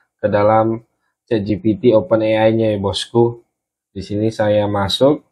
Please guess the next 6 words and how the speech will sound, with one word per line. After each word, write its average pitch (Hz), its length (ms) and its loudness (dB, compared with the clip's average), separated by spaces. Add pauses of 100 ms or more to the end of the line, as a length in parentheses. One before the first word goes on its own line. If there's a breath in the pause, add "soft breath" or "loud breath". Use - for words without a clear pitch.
(1500)
dari 101 240 -2
situs 117 320 0
resminya 120 560 2
pastinya 107 560 -4
ya, 101 160 0
bosku, 120 560 -4